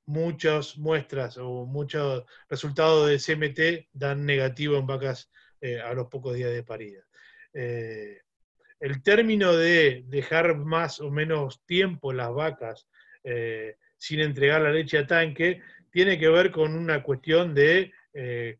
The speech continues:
calidad de leche integral, es decir, de qué nivel de células uno quiere aportar al, al, al tanque de leche al momento de venderla. Pero sí es una herramienta válida para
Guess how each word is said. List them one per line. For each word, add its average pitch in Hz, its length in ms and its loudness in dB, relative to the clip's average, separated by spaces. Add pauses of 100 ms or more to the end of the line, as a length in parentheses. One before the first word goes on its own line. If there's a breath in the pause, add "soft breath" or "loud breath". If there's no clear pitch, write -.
calidad 135 360 2
de 151 100 4
leche 147 240 -4
integral, 143 400 2
es 131 80 6
decir, 127 260 -2
de 127 160 -6
qué 151 300 -4 (300 loud breath)
nivel 147 300 4
de 156 120 0
células 160 400 -4
uno 147 140 -6
quiere 147 200 -2
aportar 131 420 -6
al, 131 280 -6
al, 123 240 -10
al 127 160 -16
tanque 139 280 -8
de 127 120 -6
leche 143 240 -4
al 127 80 -6
momento 127 340 -8
de 117 80 -6
venderla. 117 500 -8 (380 soft breath)
Pero 139 220 4
sí 180 100 -2
es 185 160 -2
una 175 120 2
herramienta 156 440 0
válida 156 540 0 (320 soft breath)
para 147 440 2